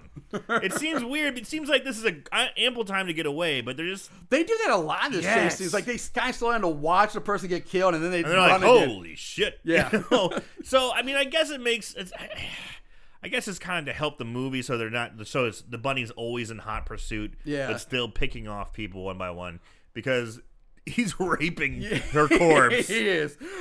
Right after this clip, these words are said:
Speaker 2: So
Speaker 1: Uh,
Speaker 2: you can make a lot of distance between the two,
Speaker 1: Yeah.
Speaker 2: but they stop to watch.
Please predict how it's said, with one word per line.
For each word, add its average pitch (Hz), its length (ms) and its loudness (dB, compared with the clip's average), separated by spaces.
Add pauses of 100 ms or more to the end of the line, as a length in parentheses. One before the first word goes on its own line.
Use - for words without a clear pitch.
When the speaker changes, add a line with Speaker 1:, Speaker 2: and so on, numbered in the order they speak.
(160)
Speaker 2:
So - 260 10
Speaker 1:
Uh, - 40 10
Speaker 2:
you 180 180 2
can 165 260 -4 (200)
make 180 220 4
a 180 60 0
lot 190 260 4
of 151 120 -2
distance 156 400 -2
between 127 320 -6
the 117 80 -8
two, 139 260 0
Speaker 1:
Yeah. 117 180 -6 (200)
Speaker 2:
but 127 120 -4
they 147 100 0
stop 156 340 -2
to 127 80 -8
watch. 110 540 -6